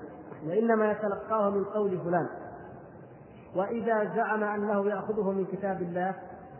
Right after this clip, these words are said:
لا يتلقى تفسير كتاب الله من أحاديث الرسول صلى الله عليه وسلم، ولا ينظر فيها ولا فيما قاله الصحابة والتابعون لهم بإحسان المنقول إلينا عن الثقات النقلة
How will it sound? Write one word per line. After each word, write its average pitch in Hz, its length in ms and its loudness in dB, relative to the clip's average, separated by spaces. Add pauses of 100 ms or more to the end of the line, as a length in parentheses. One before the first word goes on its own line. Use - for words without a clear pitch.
(120)
لا 269 220 4
يتلقى 240 680 0
تفسير 202 420 0
كتاب 180 420 -2
الله 170 360 0 (380)
من 185 200 2
أحاديث 180 460 0
الرسول 175 460 0 (180)
صلى 156 220 0
الله 151 360 2
عليه 131 120 0
وسلم، 101 240 -8 (600)
ولا 202 240 6
ينظر 226 380 2
فيها 196 360 0 (520)
ولا 208 220 4
فيما 208 340 4
قاله 202 480 2
الصحابة 185 580 0
والتابعون 175 600 0
لهم 175 220 2
بإحسان 165 580 -2 (640)
المنقول 185 680 6
إلينا 175 540 6
عن 165 500 2 (300)
الثقات 165 600 0
النقلة 165 500 6